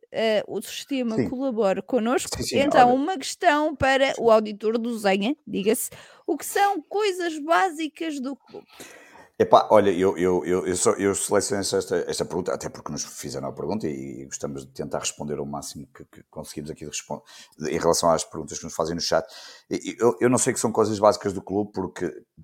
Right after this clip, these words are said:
Speaker 2: quer dizer, eu sei que são coisas básicas quando se fala em, em finanças e qualquer nabo das finanças como eu sou, sabe o que é que são coisas básicas. É,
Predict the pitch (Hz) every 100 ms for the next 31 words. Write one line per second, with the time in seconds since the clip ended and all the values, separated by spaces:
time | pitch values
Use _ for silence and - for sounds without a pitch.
0 | _ - 110 101 - 104 - 151 - 151
1 | 156 151 135 131 131 147 - - 135 110
2 | 120 139 143 127 - _ _ - 98 85
3 | 117 - 107 85 - 92 107 107 - _
4 | - 107 120 117 95 101 90 101 - 110
5 | 107 95 87 - 95 95 87 - 104 117
6 | - - - 101 107 110 113 120 123 131
7 | 120 151 - - 127 65 62